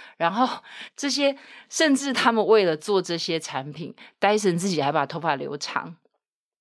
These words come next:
然后他们的工程师也把头发留长，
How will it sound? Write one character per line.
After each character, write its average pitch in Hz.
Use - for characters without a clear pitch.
然 196
后 220
他 226
们 208
的 160
工 185
程 156
师 160
也 156
把 131
头 151
发 143
留 143
长， -